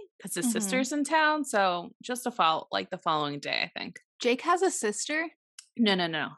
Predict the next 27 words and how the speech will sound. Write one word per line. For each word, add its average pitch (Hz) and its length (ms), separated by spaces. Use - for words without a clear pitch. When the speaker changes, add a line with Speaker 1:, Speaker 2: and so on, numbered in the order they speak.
Speaker 1:
Jake's 180 260
Speaker 2:
The 175 80
Speaker 1:
dad's 147 240
sister. - 420
Speaker 2:
Oh, 233 420
okay. 202 280
I - 60
was 226 200
like, - 180
Speaker 1:
<laughs> 208 180
Speaker 2:
"How 294 560
have 208 300
you 202 180
never 196 320
told 302 280
me 285 100
this 285 240
before?" 175 680
I 269 80
was 214 120
like, 233 140
"I 240 80
have 240 180
so 202 220
many 269 220
questions." - 540
Speaker 1:
No, 156 240